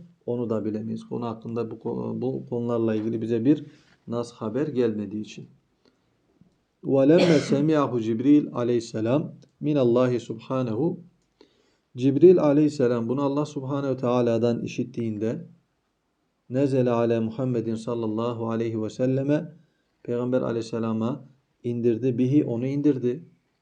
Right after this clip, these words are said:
Fe esma'ahu lehu. O da Kur'an'ı işittirdi lehu Muhammed aleyhisselama.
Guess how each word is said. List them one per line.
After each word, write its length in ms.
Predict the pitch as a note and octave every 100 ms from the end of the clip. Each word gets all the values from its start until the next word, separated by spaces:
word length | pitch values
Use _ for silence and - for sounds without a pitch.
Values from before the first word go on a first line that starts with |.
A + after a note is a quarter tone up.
| _ _ _ _
Fe 140 | - C#3+
esma'ahu 1160 | C#3 B2+ C3 C3 C#3 C3+ B2 A2+ C#3+ D3 C#3
lehu. 360 | C3 B2+ A#2 A2 - _ _ _ _ _ -
O 140 | D3+
da 140 | D#3+
Kur'an'ı 420 | D3+ D3 C#3+ C#3 D3+
işittirdi 640 | C#3+ C3+ B2+ C3 B2 C3
lehu 220 | B2+ C3+
Muhammed 400 | B2 A2+ A#2+ A#2
aleyhisselama. 640 | A2 G2+ F#2+ A#2 A#2+ B2